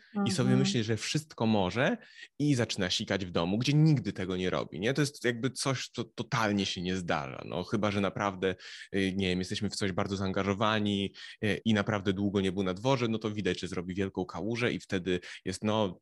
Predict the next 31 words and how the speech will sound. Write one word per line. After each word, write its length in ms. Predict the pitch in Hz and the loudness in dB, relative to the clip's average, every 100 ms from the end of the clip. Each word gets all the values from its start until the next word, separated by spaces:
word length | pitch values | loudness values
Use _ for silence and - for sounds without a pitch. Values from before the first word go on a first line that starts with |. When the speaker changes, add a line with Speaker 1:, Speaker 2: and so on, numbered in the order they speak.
| - | -8
Speaker 1:
to 120 | 92 | -4
nasza 320 | 98 95 95 | -2 -2 -4
wina, 300 | 92 78 - - 110 | -6 -6 -8 -8 0
nie? 160 | 160 - - - | 0 -2 -10 -2
Ale 200 | 117 123 | 2 4
no, 140 | 127 | 2
to 200 | - 117 | 0 -2
jest 260 | 107 - _ _ - | -2 -4 _ _ -4
tak 200 | 135 - | -4 -4
sporadyczne, 800 | - 117 110 113 - 92 110 131 | -4 0 0 0 -2 0 0 0
że 200 | - 104 | -2 0
jakby 300 | 98 101 101 95 98 | 0 0 -4 -6 -4
nawet 380 | 120 117 107 - | -2 0 -2 -4
bym 160 | 107 104 | -4 -2
tego 220 | 101 101 | 0 0
nie 240 | 101 95 | 0 0
odnotował 640 | 101 98 101 98 95 95 | 0 0 0 0 0 0
jako 240 | 90 - 90 | 0 -2 -4
coś, 220 | 95 92 | -4 -6
co 100 | - | -6
się 140 | - | -8
zdarza, 380 | 92 87 78 80 | -6 -2 -2 -4
tylko 260 | - - 80 | -10 -12 -12
po 140 | - | -8
prostu 360 | 92 87 90 90 - - | -10 -8 -6 -8 -10 -12
jakiś 200 | - - | -8 -4
tam 160 | 90 | -4
promil, 460 | - 104 90 80 76 - - - | 0 0 2 0 -4 -8 -16 -8
y, 160 | 85 87 | -6 -4
sytuacji. 640 | - 87 85 64 - - - - - - - - 95 | -6 -4 -4 -4 -8 -16 -18 -18 -16 -14 -14 -8 -4
Y, 240 | 92 76 | -2 -4